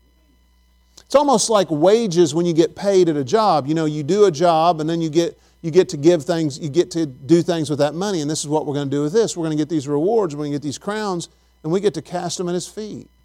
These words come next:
They're the gold, silver, and precious stones. What happens to wood, hay, and stubble? We know what happens to hay and stubble. It goes away. Wood can last a little bit longer, amen?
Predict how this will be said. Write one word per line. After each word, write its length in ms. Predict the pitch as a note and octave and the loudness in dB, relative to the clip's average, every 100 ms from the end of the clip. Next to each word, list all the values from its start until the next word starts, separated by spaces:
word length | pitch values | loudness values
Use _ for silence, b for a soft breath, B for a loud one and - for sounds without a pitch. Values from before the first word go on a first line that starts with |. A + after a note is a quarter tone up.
| _ _ _ _ _ _ _ - | _ _ _ _ _ _ _ 2
They're 160 | F3 | 4
the 100 | F#3+ | 6
gold, 420 | D3+ F3 G3+ G3+ E3 | 6 6 8 8 4
silver, 440 | - G#3+ G3 F3+ | 2 2 2 -2
and 80 | D#3+ | -4
precious 400 | G3+ G3 - D#3+ | 0 -2 -2 -8
stones. 800 | - G3+ G#3 D3 A2 _ _ _ _ _ _ _ B5 B5 _ _ _ _ _ _ _ - | -8 -8 -8 -10 -12 _ _ _ _ _ _ _ _ _ _ _ _ _ _ _ _ 2
What 140 | A#3 | 6
happens 300 | C4 G#3+ D#3+ | 6 4 0
to 80 | D#3 | 2
wood, 180 | E3 D#3 | 2 2
hay, 160 | D3+ | 0
and 100 | C#3 | -4
stubble? 380 | A#2+ C#3 C3 D#3+ _ _ _ _ _ _ _ _ _ _ _ _ | -6 -6 -6 -8 _ _ _ _ _ _ _ _ _ _ _ _
We 100 | F3+ | 6
know 140 | A3+ C4+ | 10 10
what 120 | F3+ | 8
happens 320 | G3 E3 C#3 | 4 0 -4
to 100 | D#3 | 0
hay 180 | F3+ D#3+ | 0 0
and 80 | C3+ | 0
stubble. 500 | G3+ D#3+ C3 D#3 D#3+ | 4 4 4 -4 -8
It 120 | D3 _ _ _ _ _ - | -10 _ _ _ _ _ 4
goes 240 | E3+ D#3+ | 6 6
away. 360 | D3 E3+ F#3+ C#3+ b b | 6 6 6 2 b b
Wood 360 | F3 D4+ E4 | 6 8 6
can 120 | A#3+ | 2
last 320 | G3 F#3+ F#3+ - | 2 0 -2 -2
a 60 | |
little 100 | G3+ | 0
bit 160 | F#3+ G3 | 0 0
longer, 400 | A#3 A3 D3 C3 | 0 0 -2 -4
amen? 420 | D3 E3+ G3+ | -4 -4 -4